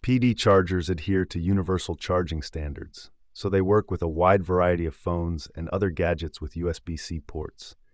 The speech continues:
This makes them a versatile option, great for households with multiple device owners. They aren't quite as lightning quick as gan,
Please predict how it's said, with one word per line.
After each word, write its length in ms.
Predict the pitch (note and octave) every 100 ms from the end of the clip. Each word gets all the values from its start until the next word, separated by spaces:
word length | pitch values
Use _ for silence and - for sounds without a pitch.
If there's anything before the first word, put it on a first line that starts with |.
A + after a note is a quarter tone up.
| _ _ _ _ -
This 160 | G#2+
makes 240 | B2 A2 -
them 160 | G#2+
a 60 | F2+
versatile 480 | D#2 G#2 - G2 E2+
option, 540 | F2+ F2+ - D#2+ D2+ -
great 260 | - F#2+ F#2+
for 140 | F#2
households 560 | D#2 F#2 F2 F2 E2+ D#2+
with 120 | D2
multiple 440 | E2 E2 - -
device 420 | D2 C#2+ D#2+ E2 D2+
owners. 480 | D2 C#2 C#2 - _ _ _ _ _ _ _ _
They 120 | - G2+
aren't 260 | B2 -
quite 260 | - A2+ G2+
as 140 | F2+
lightning 420 | F#2 F#2+ F2+ F2+
quick 320 | D#2+ F#2 F2+ D#2+
as 140 | C#2+
gan, 560 | D2 E2+ F2 D#2 D2+